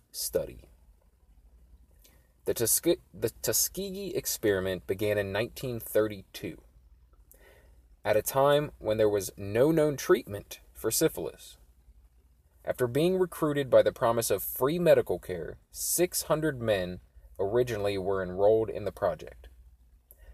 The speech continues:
The participants were primarily sharecroppers, and many had never before visited a doctor. Doctors from the U S Public Health Service,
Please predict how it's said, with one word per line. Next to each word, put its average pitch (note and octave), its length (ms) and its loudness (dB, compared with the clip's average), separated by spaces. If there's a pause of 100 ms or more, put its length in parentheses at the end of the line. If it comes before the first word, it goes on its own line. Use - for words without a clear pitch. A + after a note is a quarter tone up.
(120)
The - 60 2
participants B2 800 0
were G2 140 -2
primarily B2+ 840 2 (420)
sharecroppers, - 840 2 (640)
and G2 120 -6
many D#3+ 260 2
had A#2 180 4
never C#3 400 4
before A#2+ 440 2
visited A2 520 2
a - 80 -2
doctor. G2+ 500 0 (640)
Doctors F3 460 6
from B2+ 160 -2
the G#2+ 100 0
U B2 260 0
S C#3 140 6
Public B2+ 360 -2
Health A2+ 200 4
Service, F#2 540 -6